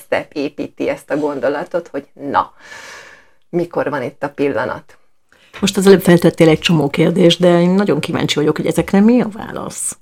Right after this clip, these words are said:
Speaker 2: Normális vagyok-e? Beleférek-e a keretekbe? Mikor van itt az idő? Szóval ezekre a kérdésekre vannak helyes válaszok?
Speaker 1: Alapvetően nincs, és az a furcsa, hogy ez soha nem értelmezhető egyéni minőségben,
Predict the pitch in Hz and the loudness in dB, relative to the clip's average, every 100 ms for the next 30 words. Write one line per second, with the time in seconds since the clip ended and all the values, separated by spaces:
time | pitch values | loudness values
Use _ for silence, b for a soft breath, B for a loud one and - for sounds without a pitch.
0 | - 165 165 160 160 165 - 175 190 226 | -6 0 2 2 2 0 0 0 0 -2
1 | - - - _ _ _ _ _ _ - | -4 -8 -8 _ _ _ _ _ _ -6
2 | 175 170 151 160 170 165 165 170 160 - | 0 4 4 2 2 2 2 0 0 0
3 | 160 165 196 196 - 98 123 160 - 160 | 0 0 0 0 -2 -2 0 0 2 0
4 | 160 160 170 - 185 202 156 143 135 127 | 2 0 -2 -2 2 2 2 2 2 0
5 | - - - 170 - 170 170 170 160 175 | -6 -16 -6 -4 -2 0 0 0 0 0
6 | 170 170 175 - 175 170 - - 160 170 | 0 0 -2 0 0 0 -4 -2 0 0
7 | 139 143 - 147 147 - 156 160 220 - | 0 -2 -2 -2 -2 -4 -4 -6 -8 -8
8 | - - _ _ _ _ _ - 254 190 | -12 -12 _ _ _ _ _ -8 -4 -4
9 | - 135 - 180 185 180 185 180 175 180 | -4 -8 -6 -6 -4 -6 -6 -4 -6 -10
10 | - 180 175 - 202 196 185 - 165 170 | -12 -12 -12 -14 -8 -4 -4 -4 -8 -8
11 | - 185 175 175 175 170 - - 170 - | -10 -12 -12 -10 -8 -8 -10 -14 -14 -12
12 | 196 180 165 165 170 165 165 - 156 160 | -12 -8 -8 -6 -4 -4 -6 -10 -12 -12
13 | 160 - 156 156 - 156 156 156 170 160 | -14 -16 -20 -14 -6 -6 -6 -12 -10 -6
14 | 156 151 156 151 131 156 - 147 143 147 | -6 -6 -6 -6 -6 -10 -8 -6 -6 -8
15 | 147 143 175 208 | -8 -8 -12 -18